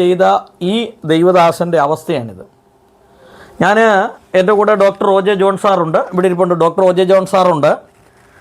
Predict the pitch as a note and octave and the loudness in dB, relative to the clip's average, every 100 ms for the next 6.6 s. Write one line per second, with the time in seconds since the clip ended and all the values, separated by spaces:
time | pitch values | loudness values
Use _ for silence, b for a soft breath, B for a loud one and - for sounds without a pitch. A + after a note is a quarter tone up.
0 | b b D#3 D#3+ E3+ F#3+ G#3+ G#3+ G#3+ A3+ | b b -2 0 2 2 2 2 0 0
1 | G3 G#3 - _ - F#3 F#3+ F#3 F3+ E3+ | -2 -4 -6 _ -4 0 2 2 2 2
2 | E3 F3 F#3 F#3 F#3 F3+ F#3+ F3+ F3+ E3+ | 0 -2 -2 0 0 0 -2 0 -2 0
3 | D#3+ D#3+ - - _ _ - - F3 F3 | -2 -2 -4 -6 _ _ -20 -10 0 2
4 | F#3+ F#3+ F#3+ F3+ F#3+ G3 E3+ G3+ C#4 b | 4 2 0 0 0 0 2 0 -2 b
5 | b b - E3+ F#3 F3+ F3 F#3 E3+ G3 | b b -4 0 2 0 0 0 2 2
6 | G3 G3 F3+ E3 D3+ | 0 -2 0 0 0